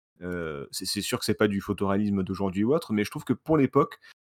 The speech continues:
c'est, c'était bien fait. Ça, ça, ça reste agréable encore aujourd'hui, en fait. C'est, euh, c'est vraiment pas mal. La jouabilité qui était super bien pensée avec ce, cette petite nouveauté de pouvoir, euh, incliner le vaisseau, comme tu disais, Thomas, euh, en avant ou en arrière.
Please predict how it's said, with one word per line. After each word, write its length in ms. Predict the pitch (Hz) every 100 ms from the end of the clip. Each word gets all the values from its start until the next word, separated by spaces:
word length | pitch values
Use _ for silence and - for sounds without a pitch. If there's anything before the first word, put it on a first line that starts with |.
| _ _
c'est, 300 | - 107 104
c'était 240 | 110 139
bien 180 | 120 120
fait. 220 | - 98
Ça, 260 | - - 98
ça, 260 | 95 - 104
ça 200 | - 113
reste 180 | 151
agréable 440 | 147 117 135 151 -
encore 300 | 131 147 127
aujourd'hui, 360 | 123 120 107 110
en 120 | 92
fait. 280 | - - - _ _ _ _ _
C'est, 200 | - 98
euh, 240 | 92 87 87
c'est 160 | -
vraiment 180 | 101 139
pas 140 | 143
mal. 180 | 117 156
La 80 | 131
jouabilité 540 | 107 147 151 143 156
qui 100 | 147
était 140 | 110 104
super 280 | - 143 131
bien 140 | 131
pensée 400 | 120 113 - 135
avec 240 | 123 101
ce, 280 | - - 95
cette 200 | 95 101
petite 400 | - 104 135 -
nouveauté 600 | 110 104 110 120 117 127
de 180 | 113 98
pouvoir, 460 | 95 - 95 110 98
euh, 80 | 95
incliner 320 | 101 - 107
le 100 | 104
vaisseau, 240 | 107 120
comme 160 | - 101
tu 120 | 92
disais, 200 | 90 104
Thomas, 340 | - 98 107
euh, 240 | 101 85 73
en 140 | - 107
avant 180 | 104 110
ou 80 |
en 100 | 104
arrière. 300 | 104 101 113